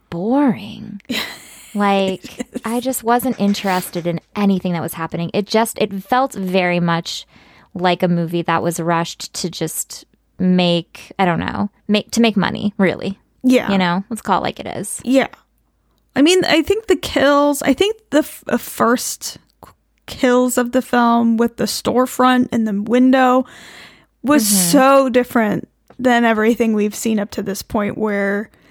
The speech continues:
Speaker 2: there's now an audience.
Speaker 1: It felt like Final Destination,
Speaker 2: It
Speaker 1: that
Speaker 2: did.
Speaker 1: first scene.
Speaker 2: It was,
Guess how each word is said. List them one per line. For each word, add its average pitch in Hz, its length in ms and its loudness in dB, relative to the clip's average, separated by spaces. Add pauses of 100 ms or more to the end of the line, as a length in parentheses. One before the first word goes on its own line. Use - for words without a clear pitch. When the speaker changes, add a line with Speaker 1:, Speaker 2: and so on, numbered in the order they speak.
(180)
Speaker 2:
there's 247 200 4
now 214 200 4
an 196 80 0
audience. - 960 -2 (760)
Speaker 1:
It 233 140 0
felt 247 220 2
like 294 140 0
Final 185 280 2
Destination, - 760 -6
Speaker 2:
It - 180 2
Speaker 1:
that 294 140 6
Speaker 2:
did. 254 100 2
Speaker 1:
first - 220 -4
scene. 87 180 -10
Speaker 2:
It - 120 2
was, 381 360 4